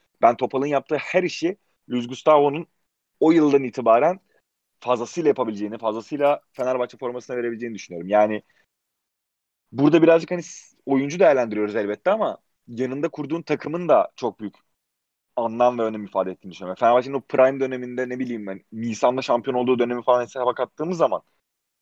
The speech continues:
bence burada daha iyi seviyedeydi Gustavo Topal'dan her zaman.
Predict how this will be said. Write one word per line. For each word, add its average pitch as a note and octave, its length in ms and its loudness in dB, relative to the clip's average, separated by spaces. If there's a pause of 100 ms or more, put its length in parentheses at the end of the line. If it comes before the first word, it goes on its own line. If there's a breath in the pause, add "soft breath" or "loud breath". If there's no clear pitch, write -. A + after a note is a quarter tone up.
(520)
bence A2+ 320 0
burada B2+ 400 4 (1400)
daha B2 220 4
iyi F3 200 0
seviyedeydi F#2+ 680 -2 (1700)
Gustavo F#2+ 560 2 (220)
Topal'dan G2 500 2
her A2 200 2
zaman. F2 220 -10